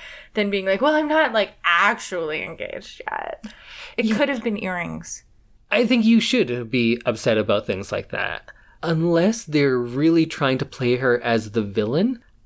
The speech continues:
Speaker 2: I think if we just give movies like this a, a pass 'cause, "Oh, it's just a romantic comedy,"
Speaker 1: Yeah.
Speaker 2: or, "Oh, it's just a chick flick." That's why things that we call chick flicks can be so bad and get away with it.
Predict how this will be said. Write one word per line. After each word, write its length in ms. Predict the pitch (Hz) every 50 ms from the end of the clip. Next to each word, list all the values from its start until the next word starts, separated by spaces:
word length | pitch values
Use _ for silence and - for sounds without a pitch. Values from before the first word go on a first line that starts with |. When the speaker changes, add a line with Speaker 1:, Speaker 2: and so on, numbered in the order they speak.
| _ _ _ _ -
Speaker 2:
I 80 | 185 180
think 180 | - 220 214 202
if 200 | 196 196 190 185
we 200 | 175 196 202 196
just 260 | - 190 185 - 160 147 131 - _ _ - -
give 480 | 165 160 156 156 156 151 147 135 135 156
movies 400 | 156 147 139 135 131 139 127 -
like 180 | 135 120 120 -
this 320 | 135 123 120 113 - -
a, 200 | 135 120 117 113 -
a 100 | 135 123
pass 380 | - - 139 123 120 117 - -
'cause, 180 | - - - -
"Oh, 320 | 277 285 294 277 262 247 220
it's 220 | 196 - - -
just 380 | - - 208 208 208 - - -
a 80 | 220 220
romantic 540 | 220 220 220 220 220 220 226 220 233 226
comedy," 460 | - - 226 226 226 220 214 202 160 156 135 127 123 123 123
Speaker 1:
Yeah. 60 | 135
Speaker 2:
or, 240 | 139 135 139 151 -
"Oh, 280 | - 254 262 247 233 214
it's 200 | 185 151 147 135
just 400 | - - 180 180 190 190 - -
a 60 | 185
chick 320 | 175 - - 208 202 202
flick." 360 | - - 147 117 107 104 - - - - - - - _
That's 380 | 143 131 156 165 190 - - 175
why 720 | 151 139 131 131 131 135 139 139 139 139 143 151 - - - - - -
things 300 | - - 165 147 147 131
that 120 | 156 131
we 120 | 127 123
call 320 | 113 - - 151 147 151 147
chick 320 | - - 127 117 - -
flicks 340 | - 123 117 113 117 - -
can 220 | - - 151 147
be 200 | 117 123 147 156 156
so 260 | - - 165 143 139
bad 420 | 120 110 131 127 123 143 165 156
and 120 | 147 147 139
get 140 | 160 156 165
away 260 | 160 135 131 185 254
with 240 | 262 - - - -
it. 100 | -